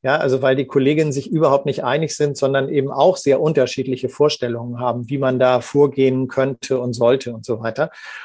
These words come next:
Und da ist das schlau, sich, äh, jemand Externes zu holen, die zum einen, äh, in dem Thema drinstecken, die die richtigen Fragen stellen können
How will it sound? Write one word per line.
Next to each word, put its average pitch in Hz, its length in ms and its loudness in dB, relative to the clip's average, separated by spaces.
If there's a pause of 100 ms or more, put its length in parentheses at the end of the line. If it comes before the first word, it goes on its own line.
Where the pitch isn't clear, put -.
(140)
Und 170 120 0
da 208 80 6
ist 196 200 -2
das - 160 0
schlau, 156 360 4
sich, 165 340 -2
äh, 143 640 2
jemand 143 360 -2
Externes 151 580 -2
zu 139 180 -4
holen, 143 340 4
die 135 400 -2
zum 143 180 -6
einen, 180 520 -2
äh, 151 240 -2
in 165 100 -4
dem 139 160 -4
Thema 160 260 -2
drinstecken, 170 600 -8
die 143 80 -8
die 139 100 -10
richtigen 127 380 -8
Fragen 165 420 -6
stellen 180 420 -4
können 202 420 -4